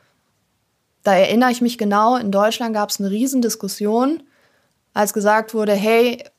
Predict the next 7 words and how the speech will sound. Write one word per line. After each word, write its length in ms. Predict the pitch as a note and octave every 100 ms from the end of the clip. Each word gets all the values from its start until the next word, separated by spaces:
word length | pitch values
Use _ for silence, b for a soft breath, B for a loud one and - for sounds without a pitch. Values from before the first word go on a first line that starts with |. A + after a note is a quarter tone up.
| - _ - _ _ _
gebt 540 | - - - B3 A#3+
doch 100 | A3+
eure 220 | G#3 G#3+ G3+
Standortdaten 840 | - G#3 C4 C4 C4+ C4 C4 B3+
frei, 540 | - - B3+ C4 C#4 C#4 b b b -
euren 220 | G3+ G#3
Gesundheitszustand, 1500 | G3 G3 C4+ B3 C4+ B3 - C4 B3+ - A#3+ A#3 A#3+ A#3+